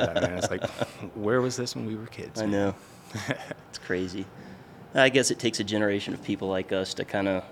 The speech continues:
Speaker 2: realize that it's necessary.
Speaker 1: Totally, yeah. It's
Speaker 2: Yeah.
Speaker 1: different extracurricular, you know?
Speaker 2: Mm-hmm.
Speaker 1: There's, there's definitely room for it, and we're finally getting to the point where we can, we can have this as a, uh, as a society almost, you know?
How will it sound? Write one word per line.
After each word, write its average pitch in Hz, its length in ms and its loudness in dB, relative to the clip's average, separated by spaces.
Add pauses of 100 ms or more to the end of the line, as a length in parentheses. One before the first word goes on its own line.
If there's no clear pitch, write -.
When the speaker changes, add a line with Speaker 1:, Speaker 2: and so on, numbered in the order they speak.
(100)
Speaker 2:
realize 95 640 2
that 92 200 0
it's - 180 -4
necessary. 92 720 -2 (280)
Speaker 1:
Totally, 85 340 -2
yeah. 82 160 -4
It's 85 340 0
Speaker 2:
Yeah. - 40 -20 (300)
Speaker 1:
different - 300 -4
extracurricular, 90 640 -6
you 78 80 -10
know? 85 160 -8 (100)
Speaker 2:
Mm-hmm. 110 140 -2
Speaker 1:
There's, 123 300 -4
there's 90 140 -8
definitely 95 380 -4
room 110 220 -2
for 113 260 0
it, 110 100 -2
and 90 200 -6 (500)
we're - 60 -12
finally 92 300 2
getting 92 160 -2
to 92 60 -8
the 87 80 -10
point 90 260 -2
where 87 100 -6
we 87 80 -4
can, 85 180 -8 (1040)
we 107 80 0
can 87 120 -2
have 95 180 8
this 87 180 0
as 82 200 -4
a, 80 160 -4
uh, 80 240 -4 (200)
as 82 140 -6
a 76 40 -10
society 87 440 -8
almost, 82 240 -14
you - 60 -14
know? - 80 -14